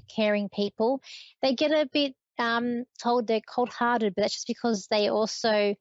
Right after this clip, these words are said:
they de-, um, dis-, uh, detach. Aquarians detach themselves from certain situations. Like, for myself, I can watch the news on things and I'll detach myself. So I don't really have, not invested in a lot of,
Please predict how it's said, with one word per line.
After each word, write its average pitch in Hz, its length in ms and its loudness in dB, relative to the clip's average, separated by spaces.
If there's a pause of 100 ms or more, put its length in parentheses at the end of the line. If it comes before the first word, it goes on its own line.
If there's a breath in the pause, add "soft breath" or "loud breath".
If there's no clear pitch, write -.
(360 loud breath)
they 220 420 0 (460)
de-, 214 520 0 (160)
um, 202 460 -2 (1400)
dis-, - 240 -4
uh, 226 140 2 (400)
detach. - 680 -4 (220)
Aquarians 226 560 0
detach 220 440 -8
themselves 196 520 -4
from 196 240 -4 (320 loud breath)
certain 240 260 -2
situations. 196 760 -2
Like, 202 180 -4
for 214 100 0
myself, 262 500 0
I 208 80 0
can 202 240 -2
watch 208 320 -2
the 208 80 0
news 202 380 2
on 196 180 2 (380 loud breath)
things 233 180 2
and 214 100 2
I'll 208 60 0
detach 214 380 0
myself. 208 400 0
So 202 120 -2
I 196 300 2
don't 202 160 0
really 202 200 0
have, 202 340 0
not 208 200 0
invested 208 560 0
in 202 60 -2
a 202 80 2
lot 196 140 2
of, 202 100 0